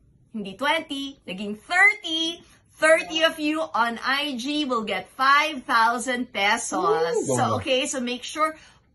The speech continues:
Speaker 1: i-check namin, ah, if you're following me and if you're following Shopee on I G, and you will get, kung mapili kayo, five thousand pesos na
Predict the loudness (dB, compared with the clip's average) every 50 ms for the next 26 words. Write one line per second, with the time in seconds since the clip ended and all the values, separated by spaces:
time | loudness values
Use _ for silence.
0 | _ _ _ _ _ _ _ _ _ _ _ -12 -12 -10 -10 -12 -10 -6 -6 -6
1 | -6 -4 -4 -2 -2 -2 -2 -2 -2 -2 0 0 2 2 0 0 -2 -6 -8 -8
2 | -8 -6 -2 0 0 0 0 0 -2 -4 -4 -4 -4 -4 -4 -4 -6 -6 -8 -8
3 | -6 -8 -8 -6 -2 0 0 0 0 -2 -4 -6 -4 -2 0 2 2 0 0 -4
4 | -6 -6 -4 -4 -6 -8 -8 -8 -6 -6 -4 -2 -2 -2 -2 -2 -2 -4 -4 -6
5 | -6 -6 -6 -6 -6 -8 -8 _ _ _ -8 -6 -4 -4 -4 -6 -6 -6 -4 -4
6 | -4 -4 -4 -4 -2 0 2 2 2 0 -2 -8 _ _ _ -8 -6 -4 -4 -4
7 | -4 -6 -6 -6 -6 -4 -4 -6 -6 -6 -4 -4 -2 0 2 2 4 4 4 2
8 | 0 -2 -14 -20 _ _ _ _ -4 -2 0 0 2 0 0 -2 -2 0 0 0
9 | 0 0 -2 -4 -6 -4 -2 0 0 0 0 0 -2 -4 -4 -4 -6 -6 -8